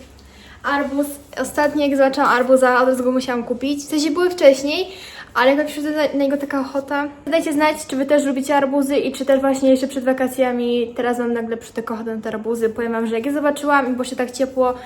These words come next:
no to stwierdziłam, że jednak arbuz musi być, bo to się oczywiście kojarzy z latem, ale wtedy właśnie było ciepło, to... Dzisiaj też arbuzik wpada, więc idę go kroić. A wy zostawcie łapki w górę i widzimy się zaraz.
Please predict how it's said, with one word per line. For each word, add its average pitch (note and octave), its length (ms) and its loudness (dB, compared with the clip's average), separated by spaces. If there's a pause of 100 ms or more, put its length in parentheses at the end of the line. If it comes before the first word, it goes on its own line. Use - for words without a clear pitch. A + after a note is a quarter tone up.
(300)
no D#4+ 80 -2
to D#4+ 120 -2
stwierdziłam, D#4 380 2
że C#4+ 140 4
jednak C#4 200 2
arbuz C4+ 240 2
musi C4+ 260 2
być, B3+ 280 0
bo C4 80 0
to C4+ 100 2
się C4+ 140 4
oczywiście C4 260 -2
kojarzy B3 240 0
z B3 60 -8
latem, D#4 420 2
ale B3+ 120 0
wtedy C4 160 -4
właśnie C4 240 2
było A#3+ 140 -4
ciepło, E4+ 460 -8
to... E4+ 100 -14 (140)
Dzisiaj C#4+ 280 -2
też - 80 0
arbuzik C#4 320 0
wpada, C4+ 260 0
więc B3+ 160 -6
idę A#3 120 -4
go A3+ 120 -4
kroić. A3 500 -6 (160)
A B3 60 -6
wy A3+ 80 -6
zostawcie B3 340 -2
łapki A#3 140 -10
w A#3 60 -10
górę D4 180 -2 (520)
i D4 60 -4
widzimy A3 260 -2
się A3 80 -4
zaraz. F#3+ 380 -6